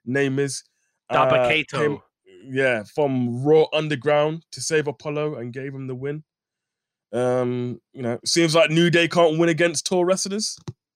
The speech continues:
Speaker 1: right? So what can you do, right? It's just one of those things. But, um, you know, um, I, I, I, I, I, I honestly thought Big,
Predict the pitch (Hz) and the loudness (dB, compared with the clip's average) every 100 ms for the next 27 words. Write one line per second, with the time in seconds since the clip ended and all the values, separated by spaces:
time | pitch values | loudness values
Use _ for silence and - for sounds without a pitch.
0 | _ _ 160 190 220 _ - 156 147 143 | _ _ -6 -6 -6 _ -10 -6 -4 -6
1 | - _ _ _ _ _ _ 143 147 180 | -10 _ _ _ _ _ _ -4 -4 -4
2 | 180 214 180 170 226 - 110 131 - 135 | 0 2 2 2 0 -4 -16 -14 -12 -10
3 | 151 156 156 143 160 151 123 113 123 131 | -8 -6 -8 -10 -10 -10 -10 -10 -8 -2
4 | 131 131 127 123 - _ _ _ _ _ | -2 -2 -6 -12 -16 _ _ _ _ _
5 | _ _ _ _ _ _ _ _ 135 131 | _ _ _ _ _ _ _ _ -6 -2
6 | 123 120 - 123 120 117 117 180 170 190 | -2 -2 -6 -6 -4 -6 -4 -4 0 0
7 | 220 - - 262 302 415 415 240 277 392 | 0 -4 0 2 4 4 4 2 0 0
8 | - 247 370 349 339 240 - 247 202 165 | -2 -2 0 0 -4 -10 -10 -12 -12 -8
9 | 220 | -8